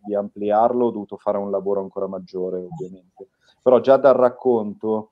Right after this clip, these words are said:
io ho iniziato facendo questa cosa, pensavo neutro, a meno che non mi venissero immediatamente eh, delle parole o delle, delle frasi, delle accezioni già,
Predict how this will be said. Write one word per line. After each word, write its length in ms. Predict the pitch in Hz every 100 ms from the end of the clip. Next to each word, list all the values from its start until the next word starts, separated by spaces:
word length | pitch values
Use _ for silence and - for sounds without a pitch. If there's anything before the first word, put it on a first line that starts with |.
| _ _ -
io 180 | 127 123
ho 40 |
iniziato 580 | 117 120 - 135 131 135
facendo 360 | 123 - 110
questa 260 | 107 107 110
cosa, 400 | 110 104 98 104
pensavo 960 | 123 110 - 131 131 131 135 135 131 -
neutro, 800 | 113 113 123 127 127 131 135 139
a 80 | 110
meno 180 | 113 110
che 180 | - 123
non 140 | 113
mi 120 | 110
venissero 640 | 104 107 107 104 - 107 104
immediatamente 1200 | 107 104 107 110 107 110 104 101 110 104 101 98 _ _ -
eh, 200 | 101 98
delle 220 | 101 98
parole 680 | 107 104 110 107 107 104 101
o 140 | 101
delle, 600 | 101 98 101 98 95 92
delle 180 | 95 95
frasi, 540 | - 104 107 107 98 98
delle 220 | 101 101
accezioni 1300 | - 107 101 _ 110 107 104 98 98 98 98 104 98
già, 600 | 107 107 104 98 98